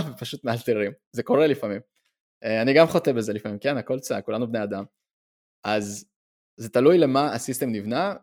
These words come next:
והוא צריך להיות יותר כמו גם קו מנחה, אתה גם לא רוצה להישען עליו יותר מדי, כי אתה כן רוצה להיות גם באיזושהי צורה כיזם גמיש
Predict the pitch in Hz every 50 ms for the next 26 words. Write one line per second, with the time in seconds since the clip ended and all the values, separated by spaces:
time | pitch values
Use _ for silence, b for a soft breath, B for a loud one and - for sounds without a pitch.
0 | _ - 113 107 110 110 113 110 104 104 104 101 - _ _ _ _ _ _ _
1 | _ _ _ _ - 127 117 - - 143 147 - 196 180 170 151 123 - 156 165
2 | 165 165 175 160 131 135 117 110 - 135 139 139 135 131 110 110 110 - 147 135
3 | 120 98 - 107 110 107 110 127 143 151 - 170 170 156 - - 120 120 139 143
4 | 123 107 101 - 107 104 104 101 101 - 107 104 - - - 143 147 147 143 147
5 | 135 135 135 127 127 120 113 117 117 123 - - 120 - - 127 120 123 123 123
6 | - 123 110 107 117 131 131 127 117 120 113 117 127 147 156 147 - - - -
7 | _